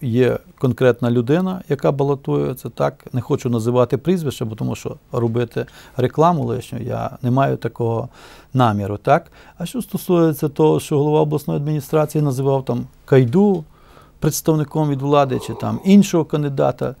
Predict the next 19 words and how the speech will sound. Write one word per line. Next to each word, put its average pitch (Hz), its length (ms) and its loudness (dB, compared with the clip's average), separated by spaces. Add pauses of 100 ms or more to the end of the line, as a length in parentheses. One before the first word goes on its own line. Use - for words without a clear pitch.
(160)
то 226 100 -14
ви 226 80 -4
знаєте, 170 320 2
нехай 147 240 0
вони 175 160 2
там 160 180 2
між 156 100 2
собою 139 400 2
розбираються, 104 640 0 (200)
хто 202 260 6
вони, 151 320 0 (220)
чиї 185 340 6
вони 151 220 2
представники 139 800 -2 (140)
і 180 80 2
на 175 100 4
кого 165 260 2
вони 147 180 2
працюють. 117 560 -2